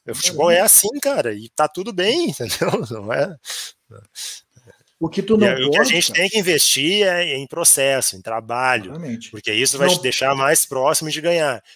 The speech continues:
Speaker 2: E
Speaker 1: O
Speaker 2: quanto
Speaker 1: que não
Speaker 2: mais
Speaker 1: é.
Speaker 2: vezes estiver mais próximo de ganhar, uma hora tu vai ganhar.
Speaker 1: É.
Speaker 2: Né?
Speaker 1: O que não pode é o seguinte, ó.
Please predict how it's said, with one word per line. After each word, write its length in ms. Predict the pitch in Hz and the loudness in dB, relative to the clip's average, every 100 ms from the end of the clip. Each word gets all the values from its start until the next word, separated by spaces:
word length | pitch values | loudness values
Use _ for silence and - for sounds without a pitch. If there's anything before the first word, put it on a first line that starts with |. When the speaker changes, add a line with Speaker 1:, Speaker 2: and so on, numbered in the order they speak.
| - | -20
Speaker 2:
E 60 | 113 | -12
Speaker 1:
O 40 | |
Speaker 2:
quanto 200 | - 151 | -4 -2
Speaker 1:
que 60 | 156 | 0
não 60 | |
Speaker 2:
mais 300 | 156 175 220 | 2 4 4
Speaker 1:
é. 20 | 143 | 2
Speaker 2:
vezes 320 | 165 170 - | 2 2 0
estiver 320 | - 135 143 | 0 2 2
mais 240 | 135 139 | 2 0
próximo 360 | - 135 139 139 | 0 0 0 -2
de 80 | 113 | -6
ganhar, 320 | 110 110 147 | -4 0 0
uma 120 | 170 | 2
hora 180 | 160 151 | 4 4
tu 60 | 143 | 2
vai 100 | 156 | 0
ganhar. 320 | 170 208 165 _ _ - - - | 2 0 -6 _ _ -14 -10 -8
Speaker 1:
É. 280 | 175 - - | -8 -12 -14
Speaker 2:
Né? 100 | 110 | -10
Speaker 1:
O 40 | |
que 120 | 113 160 | -4 0
não 200 | 180 180 | 2 2
pode 420 | 151 160 190 196 | 2 4 4 2
é 40 | |
o 40 | 196 | -2
seguinte, 460 | 208 196 208 208 | -4 -4 -2 -4
ó. 80 | 113 | -12